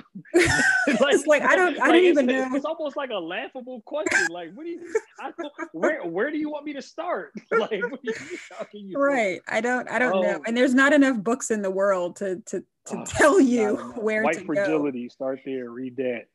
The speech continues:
Speaker 1: I don't,
Speaker 2: Yeah,
Speaker 1: I
Speaker 2: it's
Speaker 1: don't
Speaker 2: like,
Speaker 1: know.
Speaker 2: there's
Speaker 1: Like,
Speaker 2: so,
Speaker 1: I,
Speaker 2: there's
Speaker 1: at
Speaker 2: so
Speaker 1: this point,
Speaker 2: much.
Speaker 1: <laughs> yeah, it's like, I'm exhausted. Like,
Speaker 2: Yeah.
Speaker 1: I remember,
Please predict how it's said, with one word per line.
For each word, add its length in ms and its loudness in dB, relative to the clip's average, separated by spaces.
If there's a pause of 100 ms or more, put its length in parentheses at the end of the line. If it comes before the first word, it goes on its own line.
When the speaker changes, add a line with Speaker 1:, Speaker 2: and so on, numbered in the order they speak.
(100)
Speaker 1:
I 80 -6
don't, 160 0
Speaker 2:
Yeah, 160 -4
Speaker 1:
I 40 -6
Speaker 2:
it's 60 0
Speaker 1:
don't 180 0
Speaker 2:
like, 0 -
Speaker 1:
know. 80 -6
Speaker 2:
there's 160 -4
Speaker 1:
Like, 120 -2
Speaker 2:
so, 200 4
Speaker 1:
I, 20 -
Speaker 2:
there's 220 0
Speaker 1:
at 60 2
Speaker 2:
so 80 4
Speaker 1:
this 120 2
point, 240 2
Speaker 2:
much. 80 -4
Speaker 1:
<laughs> 0 -
yeah, 240 0
it's 140 -8
like, 140 -4
I'm 200 -2
exhausted. 640 -10
Like, 280 -20 (160)
Speaker 2:
Yeah. 280 -6
Speaker 1:
I 60 -2
remember, 720 -4